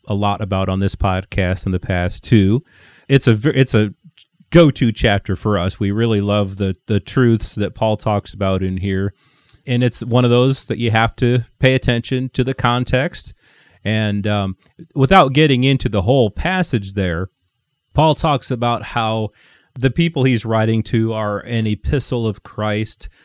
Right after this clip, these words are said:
um, ministered by us, written not with ink, but by the Spirit of the living God, not on tablets of stone,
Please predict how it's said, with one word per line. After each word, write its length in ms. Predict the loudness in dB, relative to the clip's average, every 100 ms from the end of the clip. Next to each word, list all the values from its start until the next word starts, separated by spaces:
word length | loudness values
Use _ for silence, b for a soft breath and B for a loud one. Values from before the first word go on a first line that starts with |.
| b b
um, 420 | -8 -6 -6 -4
ministered 560 | 0 0 0 -2 -6 -2
by 240 | 0 0
us, 240 | 0 -2 -4
written 340 | -4 -4 -2 -2
not 300 | -2 -2 0
with 280 | 0 0 -2
ink, 340 | -2 -2 -4
but 160 | -6 -2
by 180 | -2 0
the 140 | -2
Spirit 420 | -4 -2 0 0
of 80 | 0
the 100 | 0
living 360 | 0 2 0 0
God, 320 | 0 -2 0
not 180 | 0 2
on 160 | -2
tablets 540 | 0 0 2 0 -2 -4
of 100 | -4
stone, 720 | -4 0 4 4 2 0